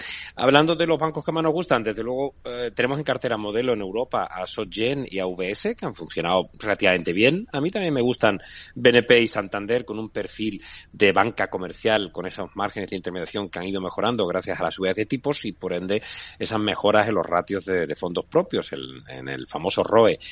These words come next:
Y también incluso tenemos un ban-, un, un E T F de bancos, ¿no? Para jugar un poco esa tendencia con el sector bancario que, que en el caso de, de, de los índices europeos, eh, está siendo uno de los mejores sectores y con bastante,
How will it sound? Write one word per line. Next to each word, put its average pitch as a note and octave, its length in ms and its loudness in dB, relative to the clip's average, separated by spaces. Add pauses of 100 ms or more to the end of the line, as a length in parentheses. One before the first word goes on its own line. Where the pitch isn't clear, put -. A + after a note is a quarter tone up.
(220)
Y D#3 100 2
también D3+ 240 6
incluso D#3+ 340 0
tenemos C3 320 -2
un B2+ 240 -6
ban-, B2 300 -2
un, B2 360 -2
un B2+ 140 0
E B2 40 -4
T A#2+ 100 6
F C3 120 4
de A#2+ 100 8
bancos, G2+ 380 2
¿no? A2 100 -2
Para F#2+ 180 0
jugar F#2+ 220 0
un G#2 100 -4
poco G#2 180 -2
esa A#2 160 -2
tendencia A2 600 0 (260)
con E2+ 260 2 (260)
el G#2 80 0
sector G2 240 0
bancario G2+ 460 0
que, G2 220 0
que - 80 -8
en E2 60 -8
el D#2+ 100 -10
caso F2 260 -2
de, D#2+ 400 -4
de, D#2 180 -6
de D#2+ 120 -6
los D#2 180 -6
índices F#2 340 0
europeos, G2+ 520 2
eh, D2 260 0
está C#2+ 180 -4
siendo F2 240 -2
uno G2+ 120 2
de G2+ 80 6
los F2+ 100 2
mejores E2+ 400 -2
sectores G2 480 2
y E2+ 80 -6
con D2 140 -10
bastante, E2+ 540 -2